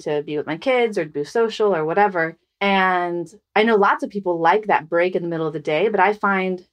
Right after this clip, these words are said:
I like to work for a good, like, five hours as much without interruption as possible instead of planning activities in the middle of my day. But again, I think lots of people I've heard from love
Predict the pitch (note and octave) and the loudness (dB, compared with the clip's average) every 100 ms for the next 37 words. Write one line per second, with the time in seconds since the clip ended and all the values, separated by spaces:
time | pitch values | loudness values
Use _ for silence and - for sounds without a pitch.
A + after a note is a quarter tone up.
0 | _ - F#3+ A#3+ B3 G#3 F3+ F#3+ F#3 F#3+ | _ 0 2 2 0 -2 0 0 0 -2
1 | F#3 F3 D#3 - _ _ - F3+ F3+ E3+ | 0 0 -2 -4 _ _ 0 2 4 2
2 | E3+ E3 D#3+ _ - E3+ F#3+ F3+ F3+ E3+ | 2 0 -4 _ -6 -2 2 2 2 0
3 | D#3+ D#3 D#3+ D3+ - C#3 C#3+ G3+ G3+ D3+ | 0 0 -4 -6 -6 -6 -2 -2 -2 -4
4 | C3+ D#3 _ _ _ _ _ _ - G#3 | -4 -6 _ _ _ _ _ _ 0 0
5 | G3+ G#3 G3 F3+ F3 F3 - _ A3 G3 | 2 2 4 2 0 -6 -20 _ -2 0
6 | F3+ D#3+ D#3+ - D#3+ D3+ D3 C#3+ C#3 C3+ | 0 0 -2 -6 -4 -6 -6 -6 -6 -6
7 | - D#3 - A3+ B3 D#4 B3+ A3 A3 F#3+ | -6 -8 -4 -2 0 0 0 0 2 4
8 | G#3+ D4+ A3 G3+ F#3 D#3+ - F3+ E3 D#3+ | 2 0 -8 -2 -2 -2 -4 -2 -2 -2
9 | D#3+ F3 F#3+ G#3+ G#3+ G3+ | 0 4 4 4 2 0